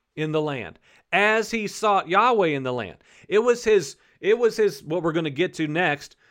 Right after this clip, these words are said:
It was what he did day after day after day after day that provided him a place of elevation, a place of function, a place of what?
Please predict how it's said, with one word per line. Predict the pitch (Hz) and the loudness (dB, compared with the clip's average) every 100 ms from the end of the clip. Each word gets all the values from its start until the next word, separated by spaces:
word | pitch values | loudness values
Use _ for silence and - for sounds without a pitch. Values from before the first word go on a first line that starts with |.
| _ _ | _ _
It | - 208 | 2 4
was | 220 160 | 4 2
what | 165 240 233 | 2 0 0
he | 247 | -6
did | 196 196 202 147 | -2 4 4 4
day | 175 226 233 | 0 4 4
after | 226 - 170 | 2 -2 -4
day | 143 202 214 | 0 2 2
after | 202 - 170 | 0 -2 -6
day | 147 196 202 | 0 2 2
after | 185 - | -2 -4
day | 147 117 202 226 156 123 131 135 _ _ | -6 -2 0 2 2 0 -4 -8 _ _
that | 131 180 180 | -2 -2 -2
provided | 170 143 180 214 214 170 | -4 -2 0 2 2 0
him | 185 | -2
a | 160 | -4
place | 151 196 214 170 | -4 -2 0 0
of | 170 143 | -4 -2
elevation, | 156 147 143 156 - 87 - _ - | -2 0 0 -2 -4 -12 -20 _ -8
a | - | -4
place | 147 - 220 214 | -4 0 2 2
of | 151 127 | 0 -4
function, | - 233 233 196 - 104 76 _ _ | -4 -2 0 -2 -8 -10 -14 _ _
a | - | -6
place | 156 - 226 226 | -4 0 0 0
of | 180 131 | -2 -2
what? | 196 233 - | 0 0 -2